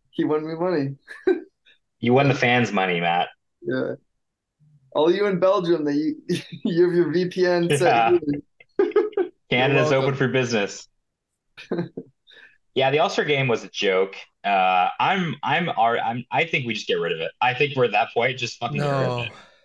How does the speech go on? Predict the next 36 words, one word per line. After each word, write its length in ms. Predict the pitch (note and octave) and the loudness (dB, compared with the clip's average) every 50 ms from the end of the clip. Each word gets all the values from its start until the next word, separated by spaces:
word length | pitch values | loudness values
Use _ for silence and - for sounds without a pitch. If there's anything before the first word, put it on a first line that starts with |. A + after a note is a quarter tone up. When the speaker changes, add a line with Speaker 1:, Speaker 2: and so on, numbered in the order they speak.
| _ - | _ 2
Speaker 2:
Yeah. 240 | A3+ A3 - - - _ - | 4 4 4 2 0 _ -10
Speaker 3:
No. 220 | C3+ C3 B2+ B2 | -8 -6 -4 0
Speaker 2:
Get 120 | B2 D3 E3+ | 2 2 4
rid 180 | E3 E3 D#3+ | 4 4 4
of 80 | D#3+ D#3+ | 4 2
it. 180 | F3 C#3+ - _ _ _ _ _ - - | 2 0 0 _ _ _ _ _ -12 0
Call 140 | - C#3+ F3 F3+ D3+ D3 | 2 4 6 6 6 4
All-Stars, 440 | D#3 D#3 - F3 D#3+ E3 E3 C#3+ C3 | 4 2 2 2 2 2 2 2 2
do 120 | C#3+ C#3+ | 2 4
a 20 | B2+ | 4
one-on-one 640 | A2+ G#2+ A2+ B2 C#3 D3+ D3 C3 B2 A#2+ B2 B2 | 4 4 4 2 2 2 2 2 2 0 0 0
tournament 540 | A#2+ - A#2 A2 A2+ B2+ C3+ C#3+ D#3 D#3 - - - _ _ _ - | -2 -2 -2 0 0 0 0 -2 -2 -4 -8 -14 -18 _ _ _ -4
where 120 | - A#2 A#2 A2+ | -2 0 0 0
you 80 | A2 | 0
have, 100 | G#2+ G2+ | 0 -2
like, 80 | G#2+ F#2+ | -2 -2
a 60 | F#2+ F2 | -4 -2
bracket, 400 | - G#2 G2 G2+ - B2+ G#2+ - - - - | -2 0 0 0 0 -2 -4 -4 -8 -14 -6
bracket 320 | - F#2 G2+ - A#2+ - - | -4 -4 -2 -2 -4 -6 -4
play 240 | - A#2 A2+ A#2+ | -2 0 0 0
one-on-one 580 | A#2 A2+ A2 G#2+ G#2 G#2 G#2 G#2+ A2+ C#3 D#3 D#3+ _ _ _ _ _ _ _ _ - | 0 -2 -2 -4 -4 -4 -4 -4 -4 -4 -6 -8 _ _ _ _ _ _ _ _ -6
and, 400 | - G#2 G2+ G2+ G2 G2 F#2+ G#2 | -4 -2 0 0 0 2 2 2
uh, 300 | F#2+ F#2 F2+ F2+ F#2 F2+ | 2 4 4 2 2 0
crown 320 | - - A#2 G2+ G2+ G#2 | -2 -4 -2 -2 0 0
a 60 | G2 | 0
one, 260 | F#2 F2 F#2+ F#2+ - - | 0 -2 -2 -4 -4 -6
like, 120 | F#2+ F#2 | -4 -2
a 60 | F#2 E2+ | -2 -2
one-on-one 480 | F2 F2+ F#2 F#2 F2+ F2+ F#2 F#2 G2+ | -2 -2 -2 -4 -4 -2 -2 -2 -2
champion. 380 | F#2+ - F#2+ F2+ F2+ - B2 A2+ | -2 -2 -4 -4 -4 -4 -4 -2
I 60 | G#2 | -2
think 140 | G#2 G2 F#2 | -4 -2 -2
they 100 | F#2 F#2 | -2 0
would 100 | F2 D#2 | 0 -2
actually 240 | E2 - - G2 E2 | -4 -4 -6 -8 -10
try. 520 | - - F#2 F2+ F2+ F2+ G2 C3+ C#3+ C#3 | -6 -2 0 0 2 2 0 0 -2 -6